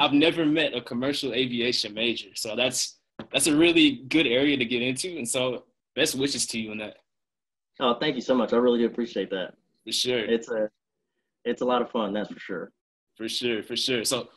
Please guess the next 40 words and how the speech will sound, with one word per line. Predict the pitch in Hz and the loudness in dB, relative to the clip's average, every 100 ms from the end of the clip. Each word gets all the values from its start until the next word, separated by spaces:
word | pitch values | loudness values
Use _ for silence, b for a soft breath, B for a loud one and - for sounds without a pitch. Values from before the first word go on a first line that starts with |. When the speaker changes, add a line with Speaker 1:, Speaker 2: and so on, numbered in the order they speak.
| 135 | 0
Speaker 1:
we'll | 180 | 2
end | 185 180 | 4 4
it | 180 | 2
with | 160 147 | 0 -2
a | |
few | 135 160 | -2 -6
fun | 151 147 143 | -2 0 0
questions. | 139 139 143 151 156 - | 2 2 0 -4 -6 -6
Uh, | 120 131 127 120 - _ _ - | 0 2 2 -2 -10 _ _ -6
let | 160 | -2
me | |
just | 180 - | 0 0
ask | 123 170 - | -2 -2 -4
you, | 101 90 | -6 -10
uh, | 98 | -6
what's | 143 170 | -2 -2
your | |
favorite | 156 156 160 156 131 | 0 2 2 0 2
meal? | 135 110 92 _ _ _ _ _ _ _ _ _ _ _ _ | 2 2 -2 _ _ _ _ _ _ _ _ _ _ _ _
Speaker 2:
My | 127 117 | -2 0
favorite | - 165 175 120 | 4 4 6 4
meal? | 127 143 110 - - _ _ _ _ _ - _ _ - | 4 6 4 0 -12 _ _ _ _ _ -20 _ _ -2
You | 131 | 4
know, | 160 165 156 139 - _ - - _ _ _ _ _ _ _ | 8 10 8 4 -4 _ -16 -16 _ _ _ _ _ _ _
it | 156 143 | 4 6
might | 170 185 | 6 4
not | 185 | 4
be | 170 | 4
the | 151 | 4
healthiest | 143 175 180 127 107 | 6 6 6 0 2
meal, | 113 110 104 98 - - | 0 0 0 0 -6 2
but | 123 117 | 2 4
my | 127 123 - | 2 2 0
favorite | 160 190 180 143 | 4 4 4 4
meal | 147 147 131 | 6 8 8
of | 120 | 8
all | 127 | 6
time | 127 127 120 107 | 6 2 2 2
would | 104 101 | -2 -2
be, | 110 104 101 | -2 -2 -4